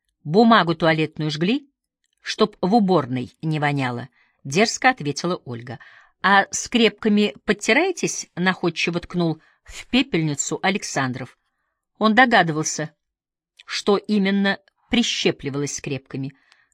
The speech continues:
Протестные письма, под которыми собирали подписи, сборники хроники. «Дом полон канцелярскими принадлежностями. Что вы хотите? У меня мать — редактор журнала». «Заносчивая сука»,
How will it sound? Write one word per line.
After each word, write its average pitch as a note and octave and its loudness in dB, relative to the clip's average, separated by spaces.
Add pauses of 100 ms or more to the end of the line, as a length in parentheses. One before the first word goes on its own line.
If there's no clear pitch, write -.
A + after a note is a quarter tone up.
Протестные G#3+ 2
письма, G#3+ -2 (260)
под F3+ -4
которыми F#3 2
собирали E3+ 0
подписи, D3 -8
сборники D#3+ -4
хроники. A#2+ -12 (1160)
«Дом A3 6
полон A3 2
канцелярскими D#3+ -2
принадлежностями. C#3 -8
Что - -2
вы F#3 -6
хотите? - -4 (540)
У E3+ 0
меня G3 4
мать — G3+ 0
редактор G3 0
журнала». E3 -2 (600)
«Заносчивая E3+ 0
сука», - -8